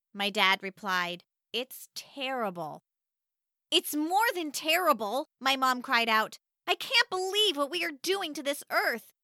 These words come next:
It's negligent, it's cruel, it's going to," she stopped herself. Then she started to talk quietly with the look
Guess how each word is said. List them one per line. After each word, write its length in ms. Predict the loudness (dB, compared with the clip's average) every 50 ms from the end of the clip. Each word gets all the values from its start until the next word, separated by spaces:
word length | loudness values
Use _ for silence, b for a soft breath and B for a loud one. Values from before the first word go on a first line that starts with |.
| _ _ -6
It's 180 | -6 -4 -4 -4
negligent, 760 | -4 2 4 4 4 4 2 -2 -2 -2 -2 -4 -4 -6 -6 -8
it's 220 | -8 -8 -8 -12
cruel, 640 | -16 -18 -20 -14 -8 -2 2 4 6 6 6 4 2
it's 200 | 0 -4 -6 -6
going 400 | -6 -2 0 0 0 0 -2 -4 -2
to," 340 | -2 -2 -2 -2 -6 -8 _ _ _ _ _ _
she 200 | -18 -12 -10 -8
stopped 420 | -8 -6 -2 0 0 0 0 -4 -10
herself. 540 | -10 -8 -6 -6 -6 -6 -8 -12 -20 _ _ _ _ _ -10
Then 240 | -6 -6 -6 -6 -6
she 160 | -8 -8 -8
started 400 | -6 -4 -2 0 0 0 0 -2
to 80 | -4 -6
talk 340 | -2 0 0 0 0 _
quietly 760 | -20 -20 -10 0 8 10 10 10 10 6 0 -4 -6 -6 -6 -6
with 400 | -4 -4 -4 -4 -4 -8 -10 -2
the 160 | -2 -2 0
look 480 | -2 -4 -6 -6 -6 -6 -8 -14 -20